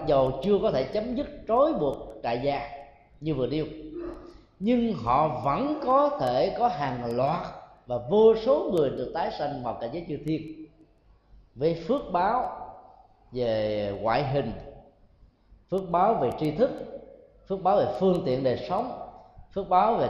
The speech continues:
cảnh giới, cõi giới, y và chánh báo, phước báo về tuổi thọ hoàn toàn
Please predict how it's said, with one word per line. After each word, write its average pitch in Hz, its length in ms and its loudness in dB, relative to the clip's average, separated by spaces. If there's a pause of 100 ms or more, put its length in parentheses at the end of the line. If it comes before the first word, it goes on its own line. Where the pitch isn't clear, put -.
cảnh 135 260 -2
giới, 226 300 6
cõi 135 220 2
giới, 254 280 4 (300)
y 165 360 2
và 113 140 -4
chánh 190 140 -2
báo, 202 280 -4 (960)
phước 202 180 0
báo 214 160 2
về 196 220 2
tuổi 180 120 2
thọ 110 400 -4 (1300)
hoàn 143 680 2
toàn 120 360 2